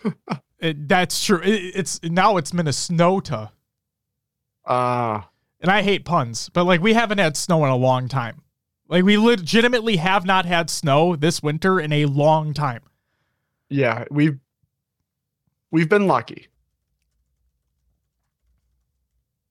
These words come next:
Speaker 2: Yeah, I would say so.
Speaker 1: <laughs>
Speaker 2: I agree.
Speaker 1: It's,
Speaker 2: I mean, I
Speaker 1: yeah, it's been very light this year.
Speaker 2: Yeah, I know a lot of people love snow and shit, and, like, I was born in December, but I fucking hate it.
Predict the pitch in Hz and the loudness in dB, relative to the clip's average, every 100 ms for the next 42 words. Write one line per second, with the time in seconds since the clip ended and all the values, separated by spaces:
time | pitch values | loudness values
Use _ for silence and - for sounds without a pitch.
0 | _ _ _ _ _ _ _ _ _ _ | _ _ _ _ _ _ _ _ _ _
1 | _ _ _ 190 156 127 _ _ _ _ | _ _ _ 0 0 -2 _ _ _ _
2 | _ _ - 311 285 - 151 180 196 - | _ _ 0 2 2 0 0 2 0 -2
3 | _ _ _ _ _ _ _ _ - 160 | _ _ _ _ _ _ _ _ -4 -4
4 | - 277 285 190 254 147 - _ _ _ | 0 2 2 2 2 0 -6 _ _ _
5 | 160 151 254 262 220 170 135 185 160 170 | -4 0 0 2 2 2 2 2 4 4
6 | 185 185 160 139 127 135 123 127 120 113 | 4 4 2 0 -4 -8 -8 -8 -10 -4
7 | 226 233 302 226 202 220 208 196 170 180 | 0 2 4 4 2 0 0 -2 0 0
8 | - 165 180 151 - 135 120 143 156 151 | 0 0 0 0 0 -2 -4 -2 0 2
9 | 185 160 127 160 170 147 131 - 160 123 | 2 2 0 0 0 -2 -2 0 -2 -2
10 | 117 135 160 - 175 120 143 156 | -2 0 2 0 -2 -2 -4 -4